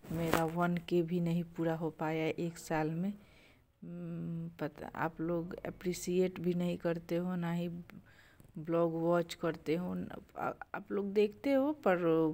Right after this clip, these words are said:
पूरा फुल वॉच नहीं करते हो। मैं तो बार बार बोलती हूँ कि अगर कोई ऐसा मिसिंग है कुछ तो मुझे बताओ, पर आप लोग कमेंट भी नहीं करते हो।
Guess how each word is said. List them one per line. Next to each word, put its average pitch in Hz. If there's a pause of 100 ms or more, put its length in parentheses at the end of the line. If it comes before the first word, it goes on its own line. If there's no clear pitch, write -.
(240)
पूरा 190
फुल 190
वॉच 180
नहीं 165
करते 147
हो। 180 (600)
मैं 180
तो 170
बार 170
बार 175
बोलती 165
हूँ 170
कि -
अगर 170
कोई 170
ऐसा -
मिसिंग 165
है 175
कुछ 165 (580)
तो 175
मुझे 156
बताओ, 175 (180)
पर 147
आप 160
लोग 180
कमेंट 170
भी 170
नहीं 160
करते 165
हो। 170